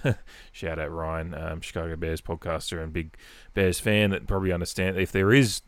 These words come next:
things that happen in that sense that I'm not aware of, let me know. Um, I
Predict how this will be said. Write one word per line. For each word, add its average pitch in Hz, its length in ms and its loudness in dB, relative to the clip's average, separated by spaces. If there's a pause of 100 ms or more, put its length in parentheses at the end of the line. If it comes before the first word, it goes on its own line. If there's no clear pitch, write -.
(260)
things 92 240 2
that 87 120 -4
happen 87 320 0
in 82 80 0
that 85 200 -2
sense 85 260 -6
that 87 100 -4
I'm 87 200 0
not 82 120 0
aware 82 340 0
of, 82 260 -6 (180)
let 95 160 -2
me 80 120 -6
know. 82 260 -2 (140)
Um, 78 320 -6
I 80 120 -8